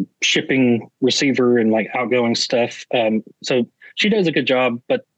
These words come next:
you know, she's not involved with production or anything. Like, she'll go back and clean screens off if we need her to and, like, help pick out ink colors and whatnot.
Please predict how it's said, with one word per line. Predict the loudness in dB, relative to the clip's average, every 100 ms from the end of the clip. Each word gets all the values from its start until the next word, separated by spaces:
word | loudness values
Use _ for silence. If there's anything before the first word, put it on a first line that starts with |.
| -6
you | -2
know, | -2
she's | -2 -2 0
not | 0 0
involved | 0 2 0 0
with | -2 -4
production | -4 -2 -2 -2 -2
or | -2
anything. | -2 -2 -2
Like, | -2
she'll | 0 2
go | 2
back | 2 0 0
and | 0 -4 -16 -16 -18 _ _ _ -4
clean | 0 0
screens | 0 0 2
off | 2 0 -2
if | -2
we | 0
need | 2 0
her |
to | 0 0 2 2
and, | 2
like, | 0
help | -2 -4 -4
pick | -4
out | -2 -2
ink | -2 -2
colors | 0 0 0
and | 0
whatnot. | 0 0 0